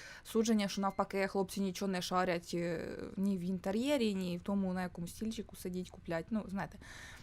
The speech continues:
у кожного своє, у мене ото таке. Ви, може, мене спитаєте, як так вийшло, що Опанас, е, почав малювати, значить, щось в своєму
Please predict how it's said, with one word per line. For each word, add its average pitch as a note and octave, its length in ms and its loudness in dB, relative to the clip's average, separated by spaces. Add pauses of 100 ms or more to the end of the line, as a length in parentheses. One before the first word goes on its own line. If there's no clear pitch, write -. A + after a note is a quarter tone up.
(320)
у - 80 2
кожного F#3+ 400 2
своє, A#3+ 380 4
у G#3+ 100 6
мене G3 280 2
ото F3+ 140 -2
таке. D#3 360 -2
Ви, F3+ 200 4
може, G#3+ 260 8
мене G#3+ 240 8
спитаєте, G3 640 6
як G3 200 6
так A3 200 4
вийшло, G#3+ 460 4
що - 140 2
Опанас, G3+ 560 4
е, F#3+ 260 4 (580)
почав G3+ 380 2
малювати, F#3+ 840 2
значить, F3+ 640 -4
щось - 240 -4
в - 220 -12
своєму F3 760 0